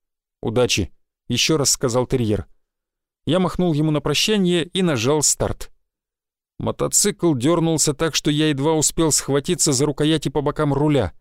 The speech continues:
Умный автопилот заблокировал его манёвр. Уведомил, что находится в состоянии движения,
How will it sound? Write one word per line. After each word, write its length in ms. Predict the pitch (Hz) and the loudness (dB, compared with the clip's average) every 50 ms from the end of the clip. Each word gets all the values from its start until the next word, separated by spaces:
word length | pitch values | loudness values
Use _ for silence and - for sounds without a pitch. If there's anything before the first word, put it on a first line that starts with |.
| _ _ _ _ _ _ _ _ _ _ _ - | _ _ _ _ _ _ _ _ _ _ _ -2
Умный 340 | - 143 139 131 123 120 123 | 0 2 2 2 2 2 2
автопилот 560 | 123 117 - - 135 - 127 131 165 170 143 | 0 -2 -2 -6 -4 -2 0 2 2 2 2
заблокировал 600 | 123 131 131 143 147 143 - 160 147 143 139 143 135 | 0 -2 0 0 -2 -2 0 -2 0 2 2 0 0
его 260 | 113 117 123 131 139 | 0 -2 0 0 0
манёвр. 500 | 135 139 143 139 127 110 95 95 - - - _ _ _ _ _ _ _ _ _ - | 0 0 0 0 0 0 -2 -2 -4 -6 -14 _ _ _ _ _ _ _ _ _ -2
Уведомил, 480 | 143 151 196 220 190 190 175 170 151 | 0 2 2 2 2 2 2 2 2
что 220 | 120 - - - 143 | 0 -2 -2 -2 -2
находится 520 | 139 131 - 196 196 156 135 - - - | -2 0 0 0 0 0 0 0 0 0
в 40 | - | 0
состоянии 580 | - 147 131 - - 143 160 175 165 143 131 120 | 0 0 0 0 0 0 2 2 2 2 0 0
движения, 720 | 107 104 104 101 92 117 160 175 180 175 170 139 95 | 0 -2 -2 0 0 0 0 2 2 0 0 -2 -4